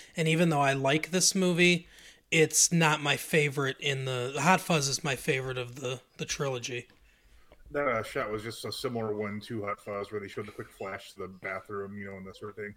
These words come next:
Speaker 1: Yep. Yeah, Edgar, this is a big Edgar Wright style, where, uh, you have a lot of quick action cuts.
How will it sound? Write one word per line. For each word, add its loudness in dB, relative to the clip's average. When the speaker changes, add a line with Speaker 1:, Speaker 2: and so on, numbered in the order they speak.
Speaker 1:
Yep. 2
Yeah, 10
Edgar, 8
this 4
is 0
a 6
big 4
Edgar 4
Wright 2
style, 4
where, 2
uh, 0
you 4
have 4
a 0
lot 4
of -2
quick 2
action 6
cuts. 6